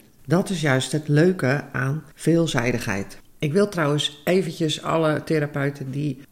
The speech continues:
zo aardig geweest zijn om een berichtje in te spreken via WhatsApp. En in dat ingesproken berichtje hebben ze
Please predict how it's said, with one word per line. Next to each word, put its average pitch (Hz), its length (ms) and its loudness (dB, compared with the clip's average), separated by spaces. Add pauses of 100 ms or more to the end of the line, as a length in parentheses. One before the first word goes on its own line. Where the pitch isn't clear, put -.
zo 151 400 0
aardig 170 380 0
geweest 143 360 -2
zijn 131 360 -6 (120)
om 143 280 -2 (200)
een 147 340 0
berichtje 156 500 -2
in 151 160 -2
te 147 80 -6
spreken 131 480 -2
via 135 520 -4
WhatsApp. 165 540 -4 (240)
En 147 300 -4
in 165 160 -2
dat 143 180 0
ingesproken 139 600 -2
berichtje 147 480 0 (500)
hebben 147 300 0
ze 147 180 2